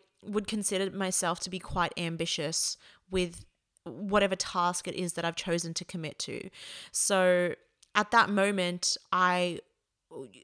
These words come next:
I would, I like to live my life as if, I've said this to you, Jesse, before,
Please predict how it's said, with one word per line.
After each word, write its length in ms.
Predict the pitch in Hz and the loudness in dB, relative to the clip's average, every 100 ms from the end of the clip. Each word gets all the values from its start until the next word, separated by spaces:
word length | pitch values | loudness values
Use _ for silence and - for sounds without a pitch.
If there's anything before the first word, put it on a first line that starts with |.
| - | 2
I 140 | 214 | 2
would, 300 | 269 320 254 - - - _ _ _ _ _ _ _ _ _ - - | 2 -4 -6 -16 -20 -20 _ _ _ _ _ _ _ _ _ -4 2
I 160 | 226 | 4
like 280 | 311 349 - | 4 2 0
to 120 | - | -4
live 240 | 320 233 208 | 0 0 0
my 160 | 196 | -2
life 480 | 185 170 170 190 - _ | 0 0 -2 -6 -14 _
as 200 | 196 180 | -4 -2
if, 380 | 180 180 - - _ _ _ _ _ _ _ _ - | -6 -8 -12 -18 _ _ _ _ _ _ _ _ -6
I've 100 | 208 | -2
said 200 | 311 240 | 0 0
this 100 | - | -4
to 180 | - | -2
you, 80 | 202 | 0
Jesse, 260 | 185 180 180 | 2 0 -2
before, 500 | 170 - 165 170 | -8 -6 0 0